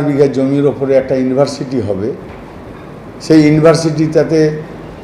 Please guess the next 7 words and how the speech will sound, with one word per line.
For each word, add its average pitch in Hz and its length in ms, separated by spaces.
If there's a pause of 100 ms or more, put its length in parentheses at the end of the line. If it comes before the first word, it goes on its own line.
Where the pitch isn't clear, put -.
(1300)
ধরে 185 180
নেন 220 220
নার্সারি 196 460
থেকে 220 140 (140)
পিএইচডি 160 480 (100)
হবে, 80 180 (600)
মেডিকেল 156 380